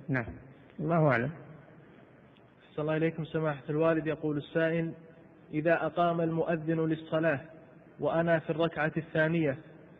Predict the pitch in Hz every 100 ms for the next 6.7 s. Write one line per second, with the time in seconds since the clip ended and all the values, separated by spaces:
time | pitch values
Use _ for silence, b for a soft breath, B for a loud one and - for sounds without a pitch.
0 | - 156 160 160 165 - 151 147 151 156
1 | 156 165 160 - - - - - - -
2 | - - - - - - - - - -
3 | - - - - - - - - - 285
4 | - 185 185 170 175 - - 131 185 -
5 | 143 - 139 180 - - - - 196 143
6 | 117 117 - - - - -